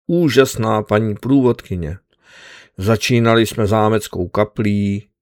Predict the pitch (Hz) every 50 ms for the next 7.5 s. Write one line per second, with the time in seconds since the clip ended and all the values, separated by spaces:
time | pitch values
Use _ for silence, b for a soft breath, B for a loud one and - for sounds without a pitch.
0 | _ _ _ - 151 147 - 175 165 165 165 139 - - 139 135 135 135 139 135
1 | - - - 110 - - - - - - 123 113 110 110 110 110 104 - - -
2 | 107 92 - - - - 123 139 143 - 147 123 107 107 113 107 95 95 92 87
3 | 87 87 92 98 104 104 107 110 107 110 104 110 110 107 101 101 - B B B
4 | B B B B B B 117 104 95 98 123 135 - - 147 156 139 131 143 143
5 | 139 127 - 127 117 - - - 90 80 - - - - 101 107 - - - -
6 | 104 104 101 104 98 92 90 82 82 90 92 101 95 98 98 95 98 101 101 -
7 | 110 107 - - - - - 73 76